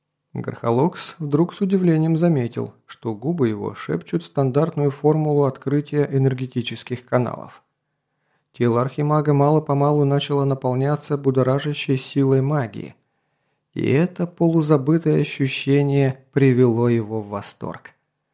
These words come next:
Паника и страх покинули, а мысли стали ясны до такой степени, что старик осознал. Он теперь в состоянии понимать и влиять на происходящее.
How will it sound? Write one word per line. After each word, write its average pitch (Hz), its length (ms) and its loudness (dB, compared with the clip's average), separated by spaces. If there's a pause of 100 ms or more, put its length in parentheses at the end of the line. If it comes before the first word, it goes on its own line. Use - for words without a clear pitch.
(640)
Паника 117 540 -4
и 107 60 -10
страх 127 520 0
покинули, 120 680 -4 (500)
а 147 100 0
мысли 180 320 4
стали 165 340 0
ясны 160 420 2
до 147 100 0
такой 143 320 -2
степени, 165 600 -4 (140)
что - 220 -16
старик 110 580 -10 (160)
осознал. 110 680 -6 (920)
Он 143 280 4
теперь 139 460 0
в - 60 -12
состоянии 120 800 -4
понимать 127 640 -2 (140)
и 151 140 4
влиять 123 500 2
на 120 80 -4
происходящее. 117 960 -8